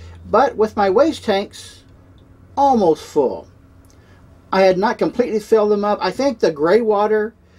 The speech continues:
was about ninety percent full or ninety-five percent. I knew at some point, <laughs> especially if I took another shower,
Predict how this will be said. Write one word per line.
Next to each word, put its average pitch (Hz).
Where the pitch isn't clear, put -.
was 160
about 151
ninety 185
percent 185
full 190
or 139
ninety-five 175
percent. 202
I 175
knew 196
at 165
some 190
point, 175
<laughs> -
especially 208
if 185
I 165
took 196
another 170
shower, 156